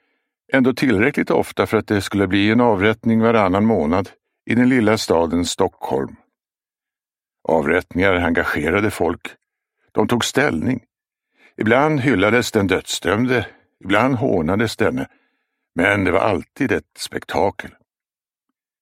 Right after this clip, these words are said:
I vår tid sägs ibland att barnen har det svårt. Så är det säkert ibland, men i stort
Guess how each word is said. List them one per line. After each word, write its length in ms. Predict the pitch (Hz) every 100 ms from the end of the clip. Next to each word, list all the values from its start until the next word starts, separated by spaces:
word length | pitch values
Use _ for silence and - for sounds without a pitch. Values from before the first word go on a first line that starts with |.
| _ _ _ _
I 60 | -
vår 200 | 87 104
tid 340 | - 92 90
sägs 460 | - 98 90 - -
ibland 340 | 98 92 92
att 100 | 101
barnen 520 | 85 95 120 123 110 95
har 160 | 101
det 80 | 90
svårt. 520 | - 131 - - - - _ _ _ _ _ _ _ _ _
Så 140 | - 73
är 140 | 87
det 120 | 101
säkert 500 | 80 90 107 - -
ibland, 380 | - 87 98 90
men 220 | 92 90 - _ _ _ _ _
i 80 | -
stort 580 | - 131 - - -